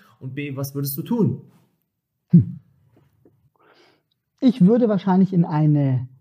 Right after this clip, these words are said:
Speaker 2: Diskothek gehen, die dafür bekannt ist, ganz viele Männer zu haben, um zu erfahren, wie das ist, als Objekt wahrgenommen zu werden. Das würde ich, glaub ich, machen, um einfach mal diese Erfahrung zu haben.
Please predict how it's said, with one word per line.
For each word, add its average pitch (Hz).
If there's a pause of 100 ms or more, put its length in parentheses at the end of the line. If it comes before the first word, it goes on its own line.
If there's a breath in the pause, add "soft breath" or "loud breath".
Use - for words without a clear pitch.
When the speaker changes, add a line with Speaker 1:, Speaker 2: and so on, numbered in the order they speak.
(600)
Speaker 2:
Diskothek 190
gehen, 262
die 202
dafür 175
bekannt 175
ist, 262
ganz 190
viele 170
Männer 147
zu 190
haben, 233 (360)
um 185
zu 180
erfahren, 202
wie 180
das 165
ist, 247
als 147
Objekt 165
wahrgenommen 185
zu 185
werden. 220 (1500)
Das 175
würde 151
ich, 131
glaub 120
ich, 131
machen, 117
um 131
einfach 151
mal 156
diese 147
Erfahrung 127
zu 123
haben. 101